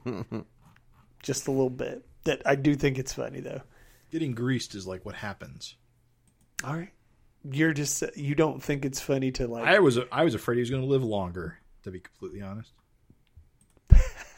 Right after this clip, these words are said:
Speaker 2: You don't think it's funny to be like, "Ah, I'm bringing this visual back to the book," and then just get rid of it?
Speaker 3: No, honestly. It felt like it was a temporary thing.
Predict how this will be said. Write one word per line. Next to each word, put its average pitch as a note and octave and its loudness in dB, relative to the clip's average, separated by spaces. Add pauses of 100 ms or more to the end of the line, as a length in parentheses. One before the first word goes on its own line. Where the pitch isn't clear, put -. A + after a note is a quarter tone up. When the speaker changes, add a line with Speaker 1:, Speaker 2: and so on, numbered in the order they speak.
(380)
Speaker 2:
You F3 -2
don't E3+ 2
think D#3 0
it's C#3 -4
funny C#3+ -2
to C3+ -2
be C3+ -2
like, C3 -8
"Ah, F#3+ -2
I'm D#3+ -4
bringing D#3 -4
this D#3+ -6
visual D3 -4
back C3+ -4
to C#3 0
the B2+ -2
book," B2 -8
and C3+ -4
then B2 -4
just C3 -2
get A#2 -4
rid B2 -4
of C3 -2
it? D#3+ -10 (480)
Speaker 3:
No, G#2 -8 (160)
honestly. F#2 -8
It - -12
felt C#3+ -2
like G#2 -8
it - -8
was F2 -10
a E2 -14
temporary D#2+ -12
thing. D#2+ -16